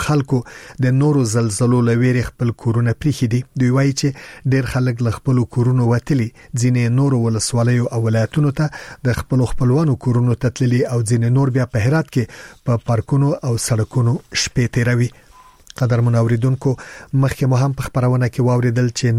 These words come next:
نن سهار یو ځل بیا یوې درنې زلزلې چې شدت یې د ریختر په مقیاس شپږ اعشاریه درې درجې اټکل شوی، د هرات ولایت اړوندې سیمې ولړزولې. خو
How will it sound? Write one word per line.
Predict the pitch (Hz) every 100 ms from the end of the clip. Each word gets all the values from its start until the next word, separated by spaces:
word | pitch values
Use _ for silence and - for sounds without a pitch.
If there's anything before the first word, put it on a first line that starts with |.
| 120
نن | 123 117
سهار | - 110 135 120 - - - _ _ _ _ _ -
یو | 135 139 139 131
ځل | 123 127 120
بیا | 143 107 110 - 123
یوې | 117 117 107
درنې | 113 127 135 123
زلزلې | 120 101 123 127 -
چې | 127 117 - - - - - - -
شدت | - 131 139 135
یې | 139 123
د | 123
ریختر | 127 - 120 -
په | 113
مقیاس | 113 - 120 - -
شپږ | - 131 127 -
اعشاریه | 117 - 123 123 131 - 127 120
درې | 151 151 113
درجې | 117 110 104 113 - - 113
اټکل | - - 113 -
شوی، | - 110 107 - - _ 117
د | 117 117 123 - 113 95
هرات | 117 123 117 - - - - - - -
ولایت | 117 113 113 - -
اړوندې | 135 131 110 107 -
سیمې | 123 110 113 - -
ولړزولې. | 131 110 107 95 110 113 113 - - - - - -
خو | 160